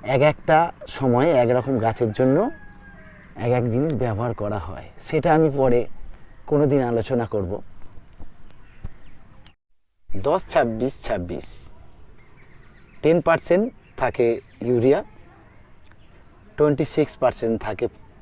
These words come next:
ফসফরাস এবং পটাশ থাকে টোয়েন্টি সিক্স পার্সেন্ট।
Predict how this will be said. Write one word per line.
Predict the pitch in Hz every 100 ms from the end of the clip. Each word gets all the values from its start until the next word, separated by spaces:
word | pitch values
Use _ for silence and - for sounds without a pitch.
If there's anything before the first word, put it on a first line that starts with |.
| - - - -
ফসফরাস | 131 131 - 120 160 - - - - - - - - - -
এবং | 123 117 113 113 - - - - -
পটাশ | 127 127 165 -
থাকে | 117 110
টোয়েন্টি | 123 107 101
সিক্স | 113 - 98
পার্সেন্ট। | - - - -